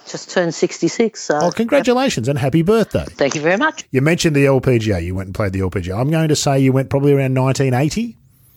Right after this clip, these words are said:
Speaker 1: Uh,
Speaker 2: Ish?
Speaker 1: eighty-one, I think.
Speaker 2: Eighty-one. Oh, and I haven't mentioned, of course, three Australian women's amateurs you won before that and three Australian junior girls amateurs.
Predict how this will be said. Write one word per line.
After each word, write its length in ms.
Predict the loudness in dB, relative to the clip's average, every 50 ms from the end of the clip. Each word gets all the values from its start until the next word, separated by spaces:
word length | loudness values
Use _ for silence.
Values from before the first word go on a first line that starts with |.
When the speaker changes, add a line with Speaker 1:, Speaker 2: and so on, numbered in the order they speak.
| _ _ _ _ _ _ _ _ _ _
Speaker 1:
Uh, 760 | -2 0 2 4 4 4 4 2 2 2 0 -2 -2 -4 -6 -8 -10 -18 -20 -20 _ _ _ _
Speaker 2:
Ish? 420 | 0 0 0 0 -4 -6 -8 -10 -14 _ _ _ _ _ _ _ _ _
Speaker 1:
eighty-one, 560 | -6 -4 -4 -4 -4 -4 -4 -4 -6 -6 -8 -12
I 20 |
think. 180 | -10 -8 -6 -6
Speaker 2:
Eighty-one. 300 | -6 -6 -8 -10 -12 -14 _ _ _ _ _
Oh, 240 | -12 -12 -12 -12 -10 -8
and 240 | -4 -2 -2 0 0
I 40 |
haven't 180 | 0 0 0 0
mentioned, 200 | -2 -2 -2 -2
of 40 | -2
course, 140 | -2 -2 -2 -4 -10 -20 -16
three 220 | -4 0 2 2 2
Australian 380 | 2 2 2 2 2 2 2
women's 240 | 2 2 2 2 2
amateurs 320 | 0 2 2 0 0 -2 -2
you 60 | -4
won 100 | -6 -6 -8
before 260 | -10 -10 -10 -8 -8
that 140 | -8 -8 -10 -12 _ -20 -20 _ _ -4
and 180 | -4 -2 -2
three 240 | -2 0 2 2 2
Australian 480 | 2 0 0 0 0 0 0 -2 -4 -2
junior 360 | 0 2 2 4 4 2 2
girls 320 | 0 0 -2 -4 -6 -6
amateurs. 440 | -8 -8 -8 -8 -8 -10 -10 -10 -12